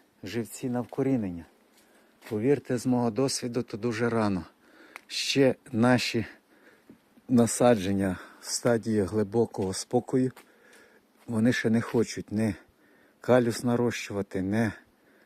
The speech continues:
пробуджувати бруньку, не робити корінчики. Вони хочуть відпочити хоча б зо два місяці. Для південних ов-, регіонів можете починати,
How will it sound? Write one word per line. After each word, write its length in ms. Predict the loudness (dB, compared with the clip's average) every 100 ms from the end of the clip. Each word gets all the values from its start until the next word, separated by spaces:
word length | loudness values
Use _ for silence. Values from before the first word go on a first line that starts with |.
| _ _
пробуджувати 840 | -2 0 2 0 0 -2 0 -2
бруньку, 580 | 2 4 4 2 -4 -8 -10 -18
не 440 | -8 -4 0 0 -2 _ _ _ _ _ _ _ -6
робити 580 | -2 2 2 2 -2 -8 -12
корінчики. 760 | -2 2 4 2 -2 -6 -4 -4 _ _ _ _ _ _ -20 _ -8
Вони 240 | 0 0
хочуть 500 | 2 0 -2 -4 -6
відпочити 840 | 0 0 0 -4 -2 0 -2 -2 -14 -14 -16
хоча 400 | -10 -6 -2 -2
б 180 | -2 -6 _ _ -20 _ _ -10
зо 240 | 0 2
два 220 | 2 0
місяці. 600 | 2 2 0 -6 -8 -10 -14 _ _ _ _ _ -20 -20 -20 -20 _
Для 180 | 0 2
південних 680 | 2 0 2 4 6 4 2
ов-, 200 | -4 -4 -12 -20 -20 -20 -20 _ -14 -6
регіонів 760 | -4 0 2 4 4 2 -2 -6 _ -20 -20 -10
можете 460 | 0 2 2 0 -2
починати, 760 | -2 -2 0 4 4 2 -4